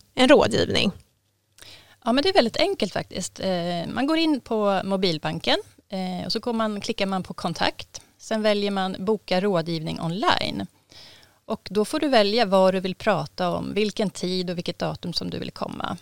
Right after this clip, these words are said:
Speaker 2: Eh, man kan även skriva ett meddelande till rådgivaren om man vill liksom förtydliga någonting som man vill prata om under mötet. Och sen så trycker man på bekräfta, så är mötet bokat. Så det är väldigt, väldigt enkelt.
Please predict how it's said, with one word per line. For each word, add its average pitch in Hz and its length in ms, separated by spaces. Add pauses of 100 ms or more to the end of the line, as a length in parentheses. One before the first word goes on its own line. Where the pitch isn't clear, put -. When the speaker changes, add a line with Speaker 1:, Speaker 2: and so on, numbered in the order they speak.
(160)
Speaker 2:
Eh, 190 300
man 190 140
kan 339 140
även 190 200
skriva 175 240
ett - 80
meddelande 185 540
till 170 260
rådgivaren 180 760
om 170 80
man 165 140
vill 160 100
liksom 160 300
förtydliga 170 640
någonting 170 380
som 170 140
man 160 100
vill 156 120
prata 170 400
om 208 140
under 175 200
mötet. - 560 (500)
Och - 80
sen 285 140
så 226 100
trycker 208 240
man 180 140
på - 120
bekräfta, - 540 (160)
så - 120
är 381 100
mötet 180 300
bokat. - 480
Så - 120
det 285 80
är 254 40
väldigt, 175 300
väldigt - 180
enkelt. - 460